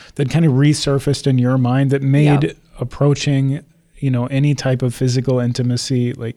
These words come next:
Speaker 1: it, it was just unapproachable. Um, and I started in this time of, like, really praying for you,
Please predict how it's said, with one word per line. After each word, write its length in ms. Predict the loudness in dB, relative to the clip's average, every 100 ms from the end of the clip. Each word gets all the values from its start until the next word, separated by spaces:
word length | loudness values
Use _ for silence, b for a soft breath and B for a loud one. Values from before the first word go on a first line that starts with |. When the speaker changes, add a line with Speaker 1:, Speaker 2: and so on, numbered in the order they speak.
| -8
Speaker 1:
it, 180 | -8 -4
it 60 |
was 120 | -2
just 200 | -2 -2
unapproachable. 720 | -2 -2 0 -4 -4 -10 -12 -16 B B B B B B B B -6
Um, 360 | -2 -2 -4 -8 _ _ _ _ _ _ -6
and 160 | -2 0
I 100 | 0
started 580 | -2 0 2 2 0 0
in 160 | -2
this 220 | -2 -4
time 380 | -6 -4 -2 -2
of, 160 | -4 -6
like, 200 | -8 -6
really 200 | -4 -4
praying 320 | -2 0 0
for 160 | 0 0
you, 440 | 2 4 2 0